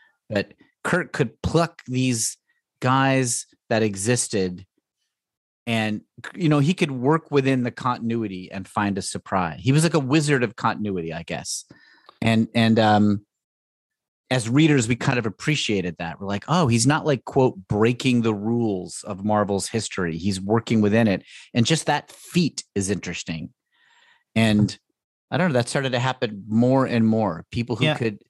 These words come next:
Speaker 1: take, take the burden of continuity and use it as a, it's a feature, not a bug.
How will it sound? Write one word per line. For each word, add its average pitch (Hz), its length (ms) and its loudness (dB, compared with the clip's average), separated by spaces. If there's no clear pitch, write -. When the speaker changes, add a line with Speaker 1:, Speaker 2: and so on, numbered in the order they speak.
Speaker 1:
take, 170 380 -2
take 180 300 -2
the 143 80 0
burden 170 420 -2
of 147 120 -6
continuity 127 580 -2
and 113 100 -2
use 123 160 -2
it 117 80 -4
as 107 180 -2
a, 101 160 -2
it's 120 160 -6
a 113 60 -6
feature, 139 440 -4
not 104 220 0
a 98 60 -2
bug. 82 420 -4